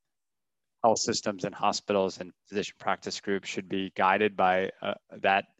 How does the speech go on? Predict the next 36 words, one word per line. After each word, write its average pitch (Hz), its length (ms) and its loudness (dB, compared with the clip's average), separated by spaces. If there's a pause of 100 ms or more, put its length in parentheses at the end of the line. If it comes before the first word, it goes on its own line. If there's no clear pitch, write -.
philosophy 95 540 0
of 85 60 -6
value-based 92 380 0
payment, 104 320 -2 (460)
it's - 180 -10 (340)
far 110 260 8
more 101 180 2
difficult. 98 580 -4
And 95 440 -4 (400)
it 123 240 0
requires 104 680 4
in-, - 220 -14 (320)
incredible 120 720 4
operational 101 800 4
overhaul 90 840 2 (420)
that 113 120 4
I 101 140 2
think 127 280 -4
people 143 640 4
and 104 280 0
folks 104 260 0
in 101 80 0
our 101 140 4
industry 104 400 -2
don't 101 160 0
understand 98 720 -2 (260)
the 101 120 0
amount 98 220 0
of 92 60 -4
work 98 220 2
that 104 120 -4
would 98 140 -6
go 98 160 -4
into 98 280 -8
doing 95 300 -6
that. 92 280 -4